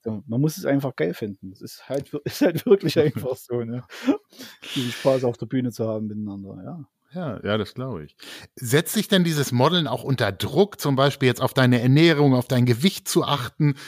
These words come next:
Speaker 2: Äh, äh, machst du extra Muskeltraining, damit du ordentlich definiert bist? Äh, so,
Speaker 1: <laughs>
Speaker 2: also ist es so, hat das so 'n, äh, ähm, auch 'n Rattenschwanz an Folgen für dich? Oder bist du, wie du bist und, und, äh, machst dir da eigentlich keinen Kopf weiter drum?
Speaker 1: N-, na ja,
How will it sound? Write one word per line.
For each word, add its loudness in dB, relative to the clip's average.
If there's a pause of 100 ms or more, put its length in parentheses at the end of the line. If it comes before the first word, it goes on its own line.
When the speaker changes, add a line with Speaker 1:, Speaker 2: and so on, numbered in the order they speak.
(140)
Speaker 2:
Äh, 2
äh, -4
machst 0
du 0
extra -2
Muskeltraining, 2
damit 4
du 2
ordentlich 0
definiert 2
bist? -2
Äh, -2
so, 0
Speaker 1:
<laughs> -
Speaker 2:
also 4 (300)
ist -2
es 0
so, 2 (180)
hat -2
das 2
so 4
'n, 4
äh, -4
ähm, 0
auch 0
'n 2
Rattenschwanz 0
an 0
Folgen 4
für -2
dich? -2
Oder 4
bist 0
du, 2
wie 2
du 2
bist 2
und, 0
und, -2
äh, 2
machst 0
dir 4
da 4
eigentlich -2
keinen -4
Kopf -4
weiter -2
drum? -8
Speaker 1:
N-, -6
na -4
ja, 0